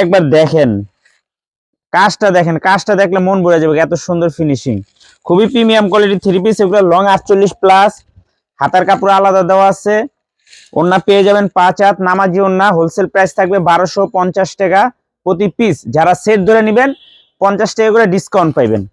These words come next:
যারা তিন পিস একসাথে নেবেন, পঞ্চাশ টাকা করে ডিসকাউন্ট পাইবেন। এই যে দেখেন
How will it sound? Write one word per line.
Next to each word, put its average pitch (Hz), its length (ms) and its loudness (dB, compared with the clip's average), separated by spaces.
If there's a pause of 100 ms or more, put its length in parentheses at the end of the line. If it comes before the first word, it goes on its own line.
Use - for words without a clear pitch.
(320)
যারা 170 180 2 (120)
তিন 240 200 0
পিস 233 140 -2 (140)
একসাথে 233 400 0
নেবেন, 254 200 0 (100)
পঞ্চাশ 226 320 -2
টাকা 233 200 2
করে 247 120 0 (120)
ডিসকাউন্ট 196 340 -2
পাইবেন। 160 240 0
এই 151 80 0
যে 151 140 2
দেখেন 135 220 -2